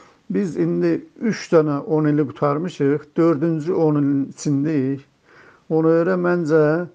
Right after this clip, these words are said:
e, dördüncü ildə biz son sözümüzü, e, deməliyik və deyirik də, e,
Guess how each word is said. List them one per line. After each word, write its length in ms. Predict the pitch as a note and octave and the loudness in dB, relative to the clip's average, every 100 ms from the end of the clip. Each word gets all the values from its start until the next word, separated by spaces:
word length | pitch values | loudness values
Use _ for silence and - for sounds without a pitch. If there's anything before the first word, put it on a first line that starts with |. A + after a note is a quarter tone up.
| _ _ _ _ D#3+ | _ _ _ _ -2
e, 260 | C#3+ C#3 C3+ - | 0 2 0 0
dördüncü 580 | D#3+ D3 D3+ D#3+ C#3+ F#3 F3 | 2 2 0 -2 0 0 0
ildə 340 | D3+ C#3 D3 D3+ F3 F3+ | -2 0 2 2 0 -2
biz 220 | E3+ D#3 | -6 -6
son 280 | - F3 F3 | -4 -2 -2
sözümüzü, 840 | - D#3+ C#3 C#3+ B2 C3+ C3+ E3 D3 _ _ _ _ _ - | 0 0 2 0 0 0 2 0 -4 _ _ _ _ _ -6
e, 320 | C#3+ C3+ C3 C3 | -2 2 0 2
deməliyik 640 | D#3 D3 C#3+ C#3+ D#3 F#3 C#3+ | 2 2 2 2 2 0 -2
və 100 | D3 - | -2 0
deyirik 460 | D#3 F3 C#3+ A#2+ - | 2 4 2 -2 -4
də, 140 | C3 D3 D#3+ _ _ _ _ - _ _ - | -4 -4 -8 _ _ _ _ -20 _ _ -4
e, 360 | C3+ C3+ C3 | -2 0 0